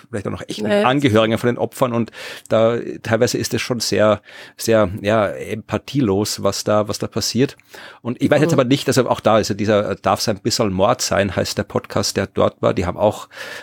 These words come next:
Speaker 1: äh, sind auch sehr, sehr erfolgreich. Ich, ich kann jetzt echt nicht sagen, ich habe den noch nie gehört, den Podcast, äh, ob die das machen, es ist, wie die das machen. Es gibt auch welche, die machen's gut. Das ist ja, äh, man kann ja solche
Speaker 2: Mhm.
Speaker 1: Geschichten noch, äh, so erzählen, dass es okay ist.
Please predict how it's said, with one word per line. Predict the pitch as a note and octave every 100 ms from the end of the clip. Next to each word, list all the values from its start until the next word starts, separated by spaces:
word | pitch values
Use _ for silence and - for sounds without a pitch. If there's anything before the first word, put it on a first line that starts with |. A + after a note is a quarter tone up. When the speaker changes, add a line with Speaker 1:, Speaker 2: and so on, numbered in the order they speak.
| -
Speaker 1:
äh, | G2
sind | -
auch | G#2 -
sehr, | G#2+
sehr | A2
erfolgreich. | - G#2+ - G#2+ G#2
Ich, | - -
ich | A2
kann | - A#2+
jetzt | A2 -
echt | -
nicht | C3 -
sagen, | A#2+
ich | G#2+
habe | -
den | A2+
noch | G#2
nie | G#2
gehört, | A2 G#2 A2+
den | -
Podcast, | A#2+ - A2+ -
äh, | G2 G#2+
ob | - G2+
die | -
das | G#2 G2+
machen, | F#2+ G#2
es | F#2
ist, | F#2+ G#2+
wie | A2
die | A#2+
das | G#2+ F#2+
machen. | G2+ F2+ F2+
Es | F#2 -
gibt | - G#2
auch | -
welche, | G2 F#2+
die | F2 -
machen's | - -
gut. | - G#2 -
Das | F#2 - -
ist | - -
ja, | F#2 E2+ - - - -
äh, | F#2
man | F2+
kann | -
ja | G2+
solche | G#2 F#2
Speaker 2:
Mhm. |
Speaker 1:
Geschichten | G#2 G#2+ -
noch, | G2
äh, | - -
so | - -
erzählen, | F#2 - G2+
dass | F2+ E2+
es | F#2
okay | - G2
ist. | F2 -